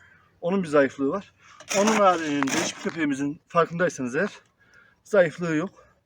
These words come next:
Gayet nizami şekilde. Günlük beslerseniz eğer, günlük öğün atlamazsanız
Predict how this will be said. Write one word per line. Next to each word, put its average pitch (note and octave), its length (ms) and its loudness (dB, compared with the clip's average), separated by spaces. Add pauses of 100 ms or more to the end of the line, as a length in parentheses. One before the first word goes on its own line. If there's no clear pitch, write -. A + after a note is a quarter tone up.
(720)
Gayet F#3 360 4
nizami E3 460 -4
şekilde. C3 460 -8 (640)
Günlük F#3+ 320 -2
beslerseniz E3 640 0
eğer, A#2 180 0
günlük E3 480 -8
öğün E3+ 240 0
atlamazsanız F3 840 -2